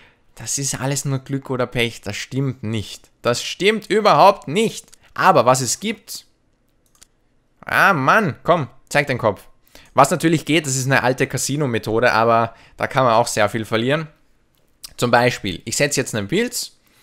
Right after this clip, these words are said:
Ich setz, ich ne-, ich such mir ein Hütchen aus und da wette ich immer drauf. Zum Beispiel auf das mittlere. Ich setz einen Pilz, verliere. Dann setz ich immer das Doppelte. Setz zwei Pilze, verliere. Setz vier Pilze, verliere. Setz acht Pilze und dann ist endlich mal dabei.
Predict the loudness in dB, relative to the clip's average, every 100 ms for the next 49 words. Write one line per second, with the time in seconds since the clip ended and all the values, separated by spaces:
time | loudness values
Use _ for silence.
0 | -8 0 0 0 -6 -4 -4 -4 -6 -2
1 | -2 0 2 2 0 -2 -4 2 2 2
2 | -2 0 2 2 -2 0 0 0 -6 0
3 | 0 2 -2 -2 -2 -4 0 -4 -4 -6
4 | -4 -2 -2 -4 -12 -20 -18 -6 -2 0
5 | 0 -4 -2 -4 -4 -6 -12 _ _ _
6 | _ 0 2 2 -2 -4 _ -6 -2 -2
7 | -2 -2 0 2 4 2 2 -4 -4 -4
8 | -4 0 2 2 -4 -2 -2 -4 -10 _
9 | -2 -2 0 -2 -4 _ _ _ _ _
10 | 0 0 0 -10 -4 0 2 0 -4 -4
11 | -4 0 0 2 -2 -2 -6 -2 -2 -2
12 | -4 -2 -2 -2 2 2 2 0 -2 -2
13 | 2 2 4 2 2